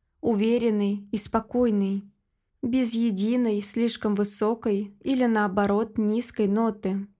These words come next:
Все отзывается и вибрирует во мне, взрывается ярчайшими фейерверками радости. А когда он смеется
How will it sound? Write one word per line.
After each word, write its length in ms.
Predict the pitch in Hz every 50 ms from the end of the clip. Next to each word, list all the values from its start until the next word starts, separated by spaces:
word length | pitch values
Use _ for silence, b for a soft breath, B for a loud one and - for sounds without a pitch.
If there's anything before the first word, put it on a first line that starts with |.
| _ _ _ _ _ _ _ _ _ _ _ _ _ _ _
Все 300 | - - - - 285 294
отзывается 800 | 277 254 202 - 226 226 208 220 226 240 240 240 233 - - 220
и 40 | 208
вибрирует 640 | 190 208 196 202 190 214 220 233 240 220 208 202 202
во 140 | 202 202 202
мне, 480 | 202 214 214 214 208 190 185 190 196 - _ _ _ _ _ _ _ _ _ _ -
взрывается 720 | 233 208 220 233 220 202 226 233 240 240 233 - - 214
ярчайшими 760 | 208 208 202 202 - - 214 214 220 240 226 - - 208 202 202
фейерверками 760 | 202 202 208 196 196 190 202 220 247 262 254 - 226 202 196
радости. 800 | 196 202 214 220 220 208 202 196 202 - - - 190 185 190 190 - _ _ _ _ _ _ _ _ _ _ _ _ _
А 100 | - 262
когда 360 | 254 - 254 247 240 247 247 247
он 80 | 247
смеется 920 | 233 - - 226 214 208 233 240 262 262 - - - 226 208 202 202 202